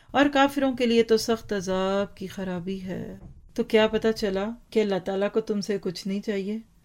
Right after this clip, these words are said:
अब अगली आयतों में देखिएगा, तीन और चार में जो बातें हैं वो क्या हैं। बाहर की दुनिया में हक और बातिल के बीच में झगड़ा है।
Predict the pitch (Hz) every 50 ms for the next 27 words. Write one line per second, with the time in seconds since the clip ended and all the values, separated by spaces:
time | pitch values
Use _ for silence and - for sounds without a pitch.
0 | _ - 233 233 254 254 233 254 262 254 226 220 226 - 226 220 220 196 208 202
1 | - - 226 220 220 214 202 - 202 196 196 196 202 196 185 - - 190 190 196
2 | 202 196 196 196 190 202 185 185 180 180 175 - 196 190 185 170 180 175 175 -
3 | 185 180 185 180 185 214 214 220 226 - _ _ _ _ _ _ _ - 175 165
4 | 202 226 247 240 233 277 311 302 302 - 285 269 214 190 202 190 190 190 196 196
5 | 202 202 196 185 180 170 175 170 - - - - - 254 269 262 - - - 262
6 | 240 214 220 233 - 226 - 226 220 220 220 214 208 196 - 175 196 214 220 220
7 | - 220 208 196 175 180 175 170 170 175 170 165 180 - 170